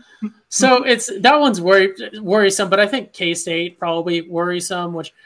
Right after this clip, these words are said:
Speaker 2: I'm not too upset about either, because it's like when you play, like, a, a kid in soccer,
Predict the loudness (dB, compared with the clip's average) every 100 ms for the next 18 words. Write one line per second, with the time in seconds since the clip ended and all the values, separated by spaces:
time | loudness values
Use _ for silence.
0 | -6 -2 0 -2 -4 -4 -4 -4 -2 -2
1 | -2 -6 -4 -4 -4 -8 -8 -8 -10 -8
2 | -8 -8 -10 -10 -12 -12 -10 -10 -12 -12
3 | -16 -16 -20 -20 -14 -12 -12 -12 -12 -10
4 | -10 -10 -10 -10